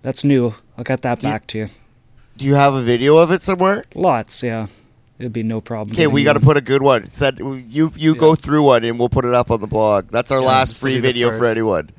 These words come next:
Speaker 1: Okay.
Speaker 3: <laughs> Now, uh,
Speaker 1: I did go too
Speaker 3: I, I'm
Speaker 1: far
Speaker 3: sure
Speaker 1: there. I
Speaker 3: if
Speaker 1: did
Speaker 3: you were
Speaker 1: run
Speaker 3: going
Speaker 1: into it.
Speaker 2: Oh.
Speaker 1: I might send you the one, if you're gonna look at it. It might be the one with maggots in the ear, which I came across
Speaker 2: No!
Speaker 1: by accident.
Speaker 3: No, we're not, we're not putting that up.
Speaker 2: Maggots
Speaker 1: That
Speaker 2: in
Speaker 1: was
Speaker 2: the
Speaker 1: a
Speaker 2: ear. Wouldn't they
Speaker 1: terrible
Speaker 2: just eat into
Speaker 1: surprise.
Speaker 2: your head?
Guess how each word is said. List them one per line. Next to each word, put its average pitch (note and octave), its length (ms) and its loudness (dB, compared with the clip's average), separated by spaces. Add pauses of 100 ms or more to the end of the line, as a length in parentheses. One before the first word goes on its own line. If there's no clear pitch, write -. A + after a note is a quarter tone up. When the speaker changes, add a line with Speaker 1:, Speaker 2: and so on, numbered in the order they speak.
Speaker 1:
Okay. A#2+ 320 -6
Speaker 3:
<laughs> - 420 -4 (640)
Now, C#3+ 280 -2
uh, A#2+ 580 -4 (100)
Speaker 1:
I C3+ 100 0
did D#3+ 120 0
go E3+ 140 4
too D#3+ 180 0
Speaker 3:
I, C3+ 60 -4
I'm - 60 -4
Speaker 1:
far C#3+ 80 2
Speaker 3:
sure C#3+ 80 2
Speaker 1:
there. C#3 100 4
I - 20 2
Speaker 3:
if B2 60 0
Speaker 1:
did E3+ 140 4
Speaker 3:
you F#3+ 40 8
were F#3 40 8
Speaker 1:
run E3+ 80 6
Speaker 3:
going D#3 100 4
Speaker 1:
into D3+ 180 0
it. D3 80 2
Speaker 2:
Oh. D3 220 0
Speaker 1:
I D3 100 0
might E3 260 2
send D#3+ 280 -2
you D#3 80 0
the D3+ 100 2
one, C3 320 -2 (100)
if C3+ 140 -4
you're D3+ 100 -2
gonna C#3 140 0
look C3 160 -2
at B2+ 80 -2
it. B2+ 60 -2
It A#2+ 80 -4
might C#3+ 260 -2
be D3+ 120 -4
the C3+ 120 -2
one A#2+ 260 -4
with A#2+ 400 -8
maggots A#2 460 -6
in B2 80 -4
the A2 120 -6
ear, A2 280 -8 (160)
which B2 160 -10
I C3 60 -6
came B2 200 -4
across A3 140 -4
Speaker 2:
No! D4 540 10 (100)
Speaker 1:
by B2+ 60 0
accident. A#2 160 -8
Speaker 3:
No, A2 220 -18 (200)
we're C3 160 -10
not, B2+ 300 -8
we're B2+ 100 -8
not A#2+ 220 -8
putting A#2 240 -16
that A2 240 -18
up. A2 180 -18 (480)
Speaker 2:
Maggots A3 400 0
Speaker 1:
That A#3+ 40 0
Speaker 2:
in - 20 -2
Speaker 1:
was G#3 80 -4
Speaker 2:
the F3 60 0
Speaker 1:
a - 20 -6
Speaker 2:
ear. F#3+ 60 -2
Wouldn't C3+ 240 0
they B2 40 0
Speaker 1:
terrible C3 120 0
Speaker 2:
just - 200 -4
eat F#3+ 80 -2
into - 60 0 (140)
Speaker 1:
surprise. G#3+ 100 0
Speaker 2:
your G3 140 2
head? C#3 500 -2